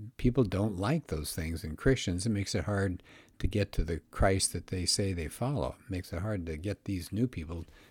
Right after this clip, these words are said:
to become Christians. So he starts with legalism. And pretty simple. He says it's giving people a bunch of do's and don'ts to follow.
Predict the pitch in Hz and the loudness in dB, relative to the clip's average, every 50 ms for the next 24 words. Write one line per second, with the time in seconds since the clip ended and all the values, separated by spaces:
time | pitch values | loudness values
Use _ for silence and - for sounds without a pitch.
0 | _ - - 92 101 - - 156 151 135 - - 98 85 - - - - - - | _ -10 -2 -2 -2 0 2 2 2 2 2 0 -2 -2 -2 -6 -8 -6 2 2
1 | 127 117 - - 151 139 - - 95 90 101 117 117 98 87 80 73 73 - 73 | 2 2 4 0 -2 -2 -2 -4 -2 2 4 4 4 4 2 -4 -4 -6 -6 -8
2 | 73 - - _ _ _ _ _ _ _ _ _ _ _ _ _ - - - 120 | -10 -12 -18 _ _ _ _ _ _ _ _ _ _ _ _ _ -18 -6 -2 0
3 | 113 113 110 104 104 101 - - 104 131 - - - 151 - - 80 80 85 92 | 0 2 0 0 -2 0 4 6 6 6 6 6 6 4 4 4 -2 -2 -2 -2
4 | 95 98 98 - - 92 92 95 95 95 92 - - 85 90 95 85 - - 104 | -2 0 0 0 0 2 0 0 -2 -2 -4 -4 -4 -2 -2 -2 -2 -2 -2 -2
5 | 101 95 107 101 82 90 95 98 - 104 78 73 87 92 95 95 101 104 90 80 | -2 0 0 -2 -2 0 -2 -2 -2 -2 -2 -2 0 0 0 0 0 -2 -2 0
6 | 101 117 123 104 78 - - - - - 95 - - 104 117 117 85 - - | 2 4 4 2 2 -2 -8 -8 -6 -6 -6 0 0 2 2 2 0 0 -4